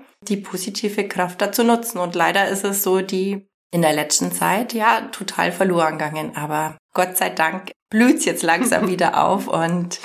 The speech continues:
Speaker 1: wir hoffen, wir können da auch einen guten Beitrag, äh,
Speaker 2: Mhm.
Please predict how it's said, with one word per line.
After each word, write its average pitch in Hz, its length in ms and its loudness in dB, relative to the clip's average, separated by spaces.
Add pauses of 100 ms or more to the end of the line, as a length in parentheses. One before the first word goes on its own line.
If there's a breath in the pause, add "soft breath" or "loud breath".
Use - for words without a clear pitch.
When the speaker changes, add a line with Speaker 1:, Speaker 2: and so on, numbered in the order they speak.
(340 loud breath)
Speaker 1:
wir 170 240 -4
hoffen, 180 240 0
wir 175 100 2
können 185 300 0
da 170 160 4
auch 185 140 4
einen 196 220 0
guten 233 360 2
Beitrag, 196 600 0
äh, 185 380 4
Speaker 2:
Mhm. 175 100 -4